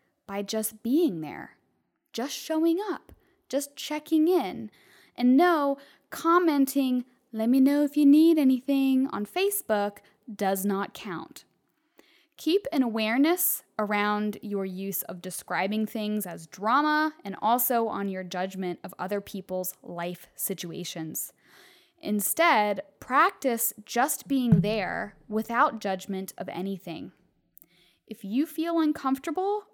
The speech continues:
or don't know what to say, then say that. Say that you want to be there for your friend, but you don't know what to say. Guess what? That's you being present. That's you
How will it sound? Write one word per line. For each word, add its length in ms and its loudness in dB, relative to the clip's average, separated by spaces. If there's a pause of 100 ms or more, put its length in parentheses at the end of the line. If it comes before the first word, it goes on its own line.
or 80 -4
don't 280 -4
know 140 2
what 240 -2
to 120 -10
say, 640 -4 (800)
then 180 4
say 300 2
that. 320 -6 (1200)
Say 320 0
that 160 0
you 160 4
want 140 6
to 60 4
be 200 0
there 180 2
for 160 -2
your 160 0
friend, 680 0
but 240 2
you 200 0
don't 160 2
know 100 4
what 160 2
to 80 -8
say. 520 0 (600)
Guess 240 0
what? 420 0
That's 400 -2
you 360 2
being 420 2
present. 640 -6 (140)
That's 280 -2
you 380 2